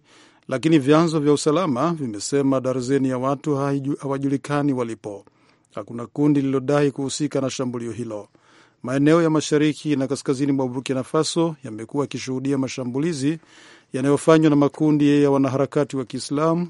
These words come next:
na jeshi la Burkina Faso limekuwa likijaribu kutokomeza makundi hayo. Vuguvugu lililoongoza maandamano nchini Sudan jana lilisema bunge jipya la mpito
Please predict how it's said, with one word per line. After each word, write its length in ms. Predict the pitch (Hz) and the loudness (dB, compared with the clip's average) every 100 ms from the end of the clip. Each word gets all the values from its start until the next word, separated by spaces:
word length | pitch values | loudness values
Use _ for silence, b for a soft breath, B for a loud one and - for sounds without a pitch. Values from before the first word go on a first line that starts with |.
| 135 | -8
na 180 | 120 110 | -14 -10
jeshi 300 | 120 131 131 | -8 -6 -6
la 100 | 123 | -6
Burkina 380 | 123 120 127 | -8 -8 -8
Faso 360 | 123 151 147 - | -6 -4 -4 -2
limekuwa 380 | 135 135 - 147 | -2 -2 -4 -6
likijaribu 680 | 135 139 131 135 151 143 | -6 -6 -4 -2 -2 -2
kutokomeza 800 | 135 139 143 139 151 147 131 123 - b b b | -4 -4 -4 0 0 0 -2 -4 -8 b b b
makundi 380 | 156 147 131 123 | -2 -2 -4 -6
hayo. 440 | 117 117 107 104 _ _ _ _ _ _ b b b b b b b b - 143 | -6 -8 -10 -14 _ _ _ _ _ _ b b b b b b b b -4 -2
Vuguvugu 760 | 139 170 160 156 208 214 220 | 0 0 2 2 0 0 0
lililoongoza 1040 | 208 185 175 180 170 170 175 160 170 160 160 | -2 -4 -2 0 0 0 2 2 2 4 4
maandamano 560 | 151 147 151 156 156 | 4 4 4 4 4
nchini 300 | 143 151 139 | 2 2 0
Sudan 580 | 131 147 143 160 165 156 | 0 0 0 2 0 -2
jana 400 | 131 139 156 151 | 0 2 4 4
lilisema 720 | 143 139 139 - 151 151 143 | 2 0 -2 2 2 4 2
bunge 360 | 139 143 143 139 | 2 0 2 0
jipya 400 | 127 156 - 151 | 0 -2 2 2
la 120 | 139 | 2
mpito 680 | 139 - - - 147 185 | 0 -2 -6 -2 0 0